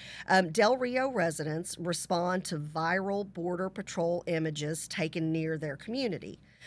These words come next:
Locals, and again, I'm really gonna give them more credibility than anybody else because this is their life. This is their backyard.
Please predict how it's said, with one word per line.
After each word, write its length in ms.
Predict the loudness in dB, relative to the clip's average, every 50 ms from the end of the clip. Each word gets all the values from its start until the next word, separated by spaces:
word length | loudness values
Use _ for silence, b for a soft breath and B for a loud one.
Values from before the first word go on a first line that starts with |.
| B B B B
Locals, 880 | -4 4 8 8 10 8 8 4 -2 -4 -2 -2 -4 -6 -8 -8 -10 -8 -6
and 100 | -4 -4
again, 260 | 0 2 4 4 4 2 0 0
I'm 260 | 0 0 0 0 -2
really 380 | -2 -2 0 0 0 0 0 0
gonna 180 | 0 0 0
give 200 | 2 2 0 2
them 120 | 2 0 2
more 160 | 2 0 0
credibility 580 | 0 0 0 2 2 2 2 2 2 2 0 0
than 160 | 0 0 -2
anybody 480 | 0 0 -2 0 0 0 0 0 2
else 460 | 2 2 2 0 -2 -4 -6 -8 -12 -12 B B B B B B _ _ _ _ _ _ _ _ _ _ -10
because 380 | -10 -6 -2 0 0 0 2
this 220 | 4 4 4 4 2
is 180 | -4 -4 -2
their 220 | 0 2 2 2 2
life. 460 | 0 -2 -2 -2 -2 -4 -6 -8 -6
This 160 | -6 -4 -4
is 140 | -4 -4 -2
their 160 | 0 -2 0
backyard. 720 | 0 -2 -4 -4 -6 -6 -6 -6 -6 -6 -10 -12 -14 -16